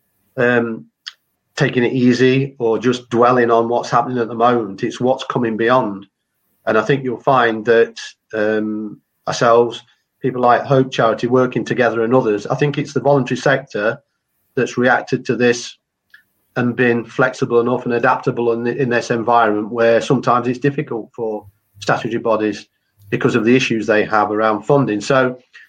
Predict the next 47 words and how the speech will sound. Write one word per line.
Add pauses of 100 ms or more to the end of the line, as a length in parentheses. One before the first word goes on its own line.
(260)
we're
quite
excited.
This
sounds, (520)
this
sounds
bad,
doesn't
it?
But
we're
really
excited
about
what's
coming
because (300)
it's
what
we
do.
That's
what
we
should
be
doing. (500)
And
we
think
that, (320)
um,
you
know,
we've
got
a
bigger
role
to
play
this
year. (540)
And
certainly
the,